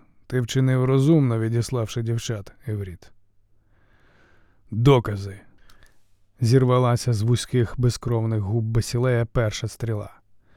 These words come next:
«Мимо», посміхнувся сам собі Іолай. «Скільки завгодно. Ось, наприклад, якби я зараз шпурнув у двері яблуком,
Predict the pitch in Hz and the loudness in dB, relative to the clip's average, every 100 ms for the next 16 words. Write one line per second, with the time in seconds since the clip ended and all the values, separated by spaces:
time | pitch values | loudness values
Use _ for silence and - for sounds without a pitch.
0 | _ _ - - - _ - - 147 135 | _ _ -20 -20 -20 _ -8 2 4 4
1 | 120 104 101 - _ - 113 - 117 - | 2 -2 -8 -14 _ -6 -4 0 -2 0
2 | 110 - 113 - 110 - 117 107 107 110 | -4 -4 -6 -2 -4 -2 -4 -2 -2 -2
3 | 110 104 98 - _ _ _ - _ - | -2 -4 -8 -14 _ _ _ -20 _ -20
4 | - - - - 190 165 165 156 147 107 | -20 -20 -20 6 8 10 8 8 6 4
5 | 107 98 104 95 - 131 139 - 147 143 | 0 -4 -8 -8 -10 -2 0 4 4 6
6 | 135 135 123 120 131 135 139 143 135 127 | 6 4 2 2 2 2 4 6 6 6
7 | 135 127 120 - - - 151 147 139 131 | 4 4 2 -4 -8 0 4 6 6 4
8 | 123 131 123 131 190 135 117 107 101 | 4 4 4 4 4 4 0 -2 -6